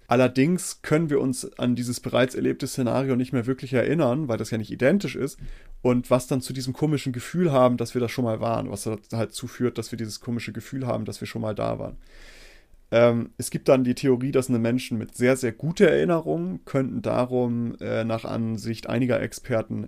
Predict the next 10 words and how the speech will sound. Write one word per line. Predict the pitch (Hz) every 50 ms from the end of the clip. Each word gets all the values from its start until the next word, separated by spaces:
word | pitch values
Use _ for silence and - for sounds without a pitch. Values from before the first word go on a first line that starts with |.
| _ -
deutlich | - 113 117 113 117 - - 117 - -
seltener | - - 123 113 123 135 - - 123 104 104 107 110 - - - _
an | - 107 107 104
Déjà-vus | 110 110 107 107 107 104 117 110 113 117 - - - _ _ _ _ _ _ _
leiden, | - 117 117 107 104 107 107 104 107 107 107 -
weil | - 107 120 113 107
die | 101 120 117 - -
eben | 110 113 110 104
dieses | - 107 104 107 104 -
Gedächtnisverknüpfungsproblem | - - 113 117 113 110 123 110 - - 123 113 - - 120 - - 117 104 98 - - - - 104 - - 110 104 98 98